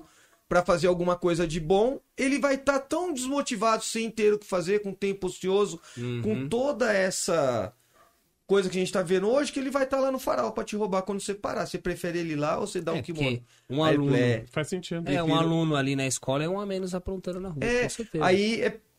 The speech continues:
Speaker 1: per-, respondendo um pouco aí do que o Sensei Átila tá falando, né?
Speaker 2: Uhum.
Speaker 1: É a gente dar essa base pra eles verem que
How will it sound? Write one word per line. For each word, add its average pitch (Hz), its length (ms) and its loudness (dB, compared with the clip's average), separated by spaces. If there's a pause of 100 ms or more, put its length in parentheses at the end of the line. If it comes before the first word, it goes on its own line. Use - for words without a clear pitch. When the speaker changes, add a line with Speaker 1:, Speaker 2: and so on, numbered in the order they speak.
Speaker 1:
per-, 220 340 0
respondendo 202 480 0
um - 60 -6
pouco 208 220 0
aí 196 80 -2
do 202 80 -4
que 202 160 -10
o 196 60 -4
Sensei 196 320 -4
Átila 196 240 -4
tá 202 120 -4
falando, 202 560 -2
né? 143 340 -2
Speaker 2:
Uhum. 127 360 -4
Speaker 1:
É 143 100 0
a 160 60 6
gente 175 500 -4
dar 180 300 -2
essa 185 260 -2
base 113 480 -2
pra - 160 -6
eles 147 240 -2
verem 123 280 -2
que 127 320 -6